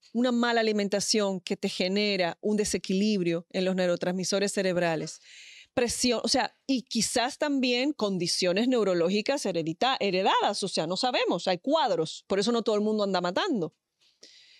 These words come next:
Evidentemente, y un descuido de la calidad de salud pública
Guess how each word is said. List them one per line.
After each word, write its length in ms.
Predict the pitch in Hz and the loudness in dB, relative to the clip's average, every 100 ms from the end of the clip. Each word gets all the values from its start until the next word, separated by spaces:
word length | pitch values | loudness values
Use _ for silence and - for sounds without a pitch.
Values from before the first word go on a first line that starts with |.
| _ _ - | _ _ -4
Evidentemente, 840 | 208 202 208 208 240 233 220 208 | 0 2 2 0 0 0 -2 0
y 120 | 208 | 0
un 120 | 247 | 2
descuido 840 | 254 269 - - 262 294 233 196 190 | 2 0 -4 -4 0 2 2 2 2
de 120 | 190 | 0
la 100 | 185 | 0
calidad 640 | 214 190 196 202 220 254 | 0 0 2 2 2 0
de 140 | 226 220 | -2 -2
salud 280 | 220 226 208 | 0 -2 -2
pública 680 | - 269 233 190 175 175 156 | -2 0 0 -2 -2 -4 -4